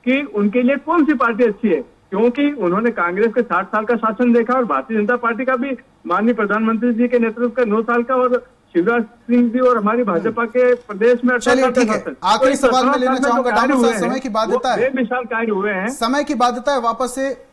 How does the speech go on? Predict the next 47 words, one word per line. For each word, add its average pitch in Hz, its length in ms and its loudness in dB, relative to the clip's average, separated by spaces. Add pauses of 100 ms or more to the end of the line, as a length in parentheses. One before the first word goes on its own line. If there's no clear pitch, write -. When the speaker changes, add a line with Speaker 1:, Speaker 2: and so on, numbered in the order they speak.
(280)
Speaker 2:
आपके 202 220 -2
पास 247 260 -2
नहीं 247 140 0
आ 254 40 -2
पाऊंगा, 254 320 0
चर्चा 240 380 -4
अपने 226 340 2
अंतिम 226 280 -4
दौर 233 160 0
में 254 120 -2
है। 247 140 -2
रमाकांत 233 400 -2
जी, 277 100 -2
बीस 233 340 -4
सेकंड 233 280 -8
का 240 80 -6
समय 214 300 -4
है। 143 180 -10 (500)
आम 220 320 2
आदमी 220 300 2
पार्टी 220 360 0
को 269 120 -2
आदिवासी 208 540 0
वोट 208 360 -6 (300)
क्यों 302 220 4
देगा? 220 220 0
क्योंकि 247 280 -2
इस 208 160 -2
बार 233 160 2
तो 254 140 -6
competition 233 640 -4
आपके 254 260 -2
लिए 269 100 0
आसान 247 340 0
बिल्कुल 254 280 -2
भी 269 120 -4
नहीं। 190 260 -6 (360)
अठारह 208 380 2
साल 262 240 2
बीजेपी 240 360 -4
का 269 120 0
शासनकाल, 262 540 -2
उससे 262 300 -6
पहले 240 300 -4
कांग्रेस 269 400 -2
का 214 120 -4
शासनकाल। 135 520 -8